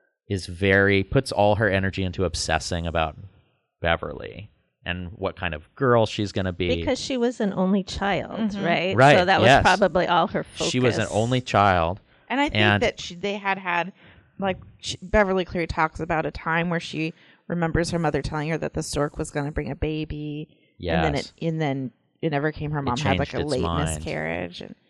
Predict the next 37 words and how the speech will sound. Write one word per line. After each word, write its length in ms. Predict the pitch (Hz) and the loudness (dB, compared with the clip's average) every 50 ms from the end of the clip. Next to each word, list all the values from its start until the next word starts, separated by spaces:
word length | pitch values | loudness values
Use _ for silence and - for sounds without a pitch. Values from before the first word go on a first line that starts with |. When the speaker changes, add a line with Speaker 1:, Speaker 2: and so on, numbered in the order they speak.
| _ _ | _ _
Speaker 1:
Yeah. 280 | - 87 87 90 87 87 | -8 -2 0 2 2 2
Speaker 3:
Yeah. 120 | 147 135 | 4 6
Speaker 1:
Oh, 120 | 117 127 139 | 8 10 10
it 20 | |
was 100 | 139 110 | 8 6
a 40 | 95 | 4
crazy 540 | 87 - - - 170 165 170 139 - 101 92 | -2 -2 0 2 4 4 4 2 0 -2 -4
story. 540 | - - - 107 117 107 87 76 73 71 73 87 | -4 0 2 4 4 4 4 4 0 -2 -4 0
Yeah. 420 | 82 104 110 107 90 82 78 73 - _ _ _ _ _ _ _ _ _ _ - | 4 6 6 8 8 6 4 2 0 _ _ _ _ _ _ _ _ _ _ -16
Uh, 60 | - 69 - - | -16 -16 -14 -10
so 480 | - - 104 92 90 87 85 78 - - | -2 2 2 4 4 2 0 -2 -4 -6
that's 380 | 87 95 98 98 92 - - | 0 2 2 2 0 0 -2
when 120 | 101 95 95 | -2 0 0
they 100 | 95 92 | 0 -2
still 220 | - - 101 95 | 0 0 0 2
live 180 | 95 95 92 90 | 2 2 0 0
in 140 | 90 87 87 | -2 -2 -2
Yamhill. 720 | 85 82 87 98 113 113 98 85 82 78 76 76 76 87 - _ _ _ _ _ _ _ _ - | -2 -2 -2 -2 -2 -2 -2 0 0 0 0 -2 -4 -6 -10 _ _ _ _ _ _ _ _ -8
And 440 | 87 87 87 87 87 85 82 80 - - - | -4 -4 -2 -2 -2 -4 -4 -6 -10 -12 -10
so 180 | - - 101 82 | -4 0 0 2
all 180 | 78 90 95 | 2 2 2
of 60 | 90 | 2
her 100 | 85 92 85 | 0 -2 0
father's 360 | - 90 87 85 87 82 - | 2 2 2 2 0 -4 -4
family's 460 | - 85 82 80 82 87 85 82 - | -4 -2 -2 -2 -2 -2 -4 -6 -4
there 180 | - 85 78 76 | -2 -2 -2 -2
too. 560 | - - - 87 85 82 80 78 76 71 67 - | -4 -6 -4 -2 0 0 0 0 -2 -4 -6 -8
And 240 | - 82 78 78 78 | -8 -8 -8 -8 -6
her 120 | 82 87 | -6 -6
father's 340 | 80 - 87 85 85 82 - | -2 0 0 2 2 0 -2
brother 280 | - 90 87 85 80 80 | 0 0 0 0 0 0
Ray 300 | 80 78 78 78 80 78 | 2 2 2 4 2 0
is 140 | 76 - - - - | -2 -4 -6 -10 -8
the 80 | - - | -8 -4
pharmacist 640 | - 82 76 76 78 80 - - 80 - - 78 | -2 -2 -2 -2 -2 -6 -8 -8 -8 -8 -8 -10
in 100 | 76 80 | -10 -10
town. 380 | - - - 57 55 53 - | -8 -10 -10 -8 -8 -12 -14